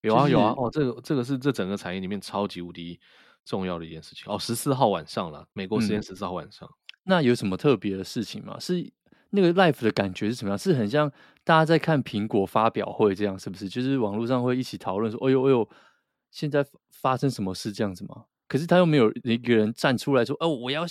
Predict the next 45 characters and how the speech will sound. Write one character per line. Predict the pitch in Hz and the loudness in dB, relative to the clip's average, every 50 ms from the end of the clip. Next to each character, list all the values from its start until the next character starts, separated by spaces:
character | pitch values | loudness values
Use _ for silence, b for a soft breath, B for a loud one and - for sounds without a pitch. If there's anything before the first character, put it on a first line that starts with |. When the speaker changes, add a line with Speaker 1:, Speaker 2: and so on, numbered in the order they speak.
| - - _ | -10 -14 _
Speaker 2:
各 | - 214 202 | 4 8 8
位”， | 208 214 202 156 127 _ _ _ _ _ _ _ _ _ | 10 10 8 6 2 _ _ _ _ _ _ _ _ _
就 | - 156 151 | -4 -4 -4
是 | |
穿 | 147 - - 160 160 | -4 -2 -2 -2 -2
一 | 147 | 0
个 | - 135 135 | -2 -2 -2
那 | 156 143 | 0 0
个 | 143 131 127 120 | 2 2 2 4
黑 | 139 135 147 | 2 0 0
色 | 143 - 165 147 | 2 2 2 2
毛 | 120 110 107 113 123 | 2 2 2 2 2
衣 | |
说 | 123 151 151 | 0 0 2
，“我 | 123 113 123 | 2 4 6
要 | 143 156 | 4 4
按 | - - 175 165 143 | 4 4 2 2 4
下 | - 175 160 | 4 2 2
这 | 156 151 | 2 0
个 | - 165 | 0 2
按 | 175 139 123 | 2 4 4
钮 | 110 107 104 107 | 4 4 6 6
咯， | 113 117 123 131 - _ - | 6 6 4 2 0 _ -2
按 | 151 147 | 0 2
下 | 147 151 | 2 2
去 | 147 - - 143 | 2 0 -2 -4
就 | 131 - 170 | -4 -4 4
会， | - 151 135 | 6 6 6
<laughs> | - - 185 160 - - 147 - - - - - _ | 8 8 6 6 6 4 -16 -18 -16 -20 -20 -20 _
今 | - - 165 165 | -6 -2 0 2
天 | 180 180 | 2 4
就 | 175 185 | 6 6
会 | 185 | 6
merge | 185 202 208 196 160 135 - - | 8 8 8 8 6 6 4 4
咯。” | 151 151 147 151 | 6 6 6 6
没 | 139 110 104 113 131 | 4 0 2 4 4
有， | 123 107 117 | 4 4 2
那 | 139 156 | 0 -2
到 | 151 - 165 135 | 0 2 2 2
底 | 107 | 2
是 | 92 - 127 | 0 0 0
在 | 117 107 | 0 0
看 | - - 117 92 | 2 0 -2 -2
什 | - - 110 | -2 -8 -14
么？ | 117 123 _ | -16 -16 _